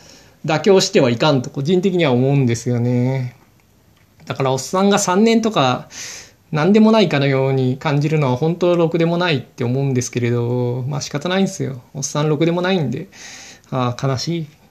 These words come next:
うん。ということで、まあ悲しいんですが、悲しいことではあるけれど、メリットもある。だからその、感じてた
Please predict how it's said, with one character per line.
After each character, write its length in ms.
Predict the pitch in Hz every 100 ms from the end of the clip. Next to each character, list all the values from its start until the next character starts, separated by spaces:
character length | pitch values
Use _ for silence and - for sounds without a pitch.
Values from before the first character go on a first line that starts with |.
| -
う 20 | 160
ん。 380 | 139 147 151 - _ -
と 60 |
い 60 | 185
う 0 |
こ 100 | 165
と 80 | 147
で、 260 | 127 - - - -
ま 120 | 185
あ 20 |
悲 120 | 196
し 80 | 226
い 60 | 202
ん 80 | 120
で 80 | 117
す 100 | 127
が、 400 | 117 123 139 127 _ _ _ _ _ _ -
悲 180 | 202 233
し 480 | 240 226 220 220 202
い 80 | - 240 269 -
こ 120 | 208
と 600 | 196 190 196 190 196 190
で 80 | 156
は 100 | 131
あ 60 |
る 100 | 135
け 80 | 135
れ 140 | 123 120
ど、 80 |
メ 120 | 165 339
リ 120 | -
ッ 40 |
ト 80 | -
も 120 | 117
あ 40 | 110
る。 100 | -
だ 20 |
か 80 | - - - - _ -
ら 100 | 151
そ 140 | 135 143
の、 400 | 139 143 143 - - - - - - - -
感 240 | - 262
じ 160 | 254 254
て 100 | 254
た 360 | - 135 117